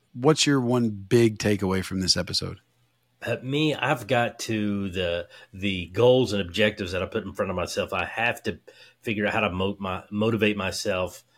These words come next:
Speaker 2: in a devotion-driven m-, method versus, you know, just kind of a,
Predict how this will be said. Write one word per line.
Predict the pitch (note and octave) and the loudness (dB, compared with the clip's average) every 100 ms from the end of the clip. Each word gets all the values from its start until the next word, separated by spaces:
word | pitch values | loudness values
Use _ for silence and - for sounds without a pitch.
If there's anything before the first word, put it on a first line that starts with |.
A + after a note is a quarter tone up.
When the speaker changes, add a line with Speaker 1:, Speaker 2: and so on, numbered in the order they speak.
| _ _ _ | _ _ _
Speaker 2:
in | G2 | -6
a | F2 E2 D#2+ D#2 _ - E2 G2 G2 - - | -2 -2 -6 -10 _ -8 0 2 2 0 -4
devotion-driven | F#2+ E2+ D#2+ D2+ D#2+ D#2 F#2 F2 E2+ D#2+ C#2+ | -4 -4 -8 -12 -12 -4 0 0 -2 -6 -12
m-, | - D#2 - | -14 -16 -16
method | - F2 F2 - E2 - _ _ | -10 0 0 0 -8 -14 _ _
versus, | G2+ F#2+ F#2 - F2+ D#2+ E2 - _ - - _ F2+ | -4 0 0 0 -4 -4 -6 -10 _ -20 -20 _ -10
you | G2 G2+ | -4 -4
know, | F2+ | -4
just | G2 - | -6 -4
kind | - F#2+ | -2 -2
of | E2+ | 0
a, | F2 E2 | 0 -2